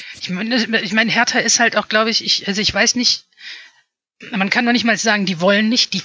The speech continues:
können halt auch einfach irgendwie wirklich nicht. Also das ist, wenn du dir anguckst, die hatten, ich, also gefühlt extrem viele Ecken. Also es war zumindest der Wille da, nach vorne irgendwie was zu machen.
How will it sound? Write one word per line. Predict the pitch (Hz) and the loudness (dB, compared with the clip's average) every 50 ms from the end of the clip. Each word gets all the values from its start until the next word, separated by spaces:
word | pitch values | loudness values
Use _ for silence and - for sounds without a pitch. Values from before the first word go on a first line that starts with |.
| - _ | -6 _
können | - - - 285 302 381 359 214 - | -2 0 2 2 2 2 2 2 2
halt | 190 143 - - - | 0 -2 -4 -6 -8
auch | 135 - | -10 -8
einfach | - - 151 143 - - 170 - - - | -8 -8 -6 -6 -6 -6 -8 -8 -8 -8
irgendwie | 165 151 - - - - 160 139 | -8 -8 -10 -12 -10 -10 -8 -8
wirklich | 185 175 - - 160 143 - | -8 -8 -8 -6 -4 -4 -4
nicht. | 147 123 113 - - - - - - - - - - - _ | -4 -4 -4 -6 -6 -8 -14 -20 -20 -20 -20 -20 -20 -16 _
Also | - 175 175 180 185 | -4 -2 0 0 0
das | 170 190 196 180 | 0 0 0 2
ist, | 226 233 - - - - | 2 2 0 0 0 0
wenn | 208 214 | 0 0
du | 214 220 | 0 0
dir | 214 202 165 | 0 0 0
anguckst, | 202 240 233 247 233 - - | 0 0 -2 -2 -4 -4 0
die | 220 208 | 0 0
hatten, | 196 - - 214 220 220 | 0 0 -2 -2 -2 -2
ich, | - - - - - _ _ _ _ _ _ _ - - _ - - | -2 -4 -6 -8 -10 _ _ _ _ _ _ _ -20 -20 _ -8 -4
also | - 202 180 190 190 180 175 165 - - _ _ _ _ | -2 -2 0 0 -2 -2 -4 -6 -10 -16 _ _ _ _
gefühlt | - 185 - - - 202 247 277 262 - | -8 -6 -6 -4 0 0 0 0 0 0
extrem | 202 - - - - - 202 208 240 | -2 -2 -2 -2 -2 -4 -2 -2 -2
viele | - - - 233 196 196 - - | 0 0 0 0 0 0 0 0
Ecken. | 175 170 - - 226 269 339 - _ _ _ _ | -4 -6 -2 0 0 0 0 0 _ _ _ _
Also | - 196 202 196 196 | -4 -2 0 0 0
es | 185 180 | 0 2
war | 185 208 | 2 2
zumindest | - - 190 202 208 190 - | 2 2 2 2 2 0 0
der | 208 - 156 | -2 -2 0
Wille | 190 214 220 175 | 2 2 2 2
da, | 156 180 170 220 285 | 2 2 2 2 2
nach | 285 214 - - | 2 0 0 -2
vorne | - 190 175 180 175 165 | -4 -4 -2 -2 -2 -2
irgendwie | - 202 170 175 160 175 170 | -2 -4 -4 -2 -4 -4 -2
was | 156 151 - - | -2 -2 0 0
zu | - 160 | 0 -2
machen. | 160 208 - - 175 220 | -2 -2 -2 -2 -4 -4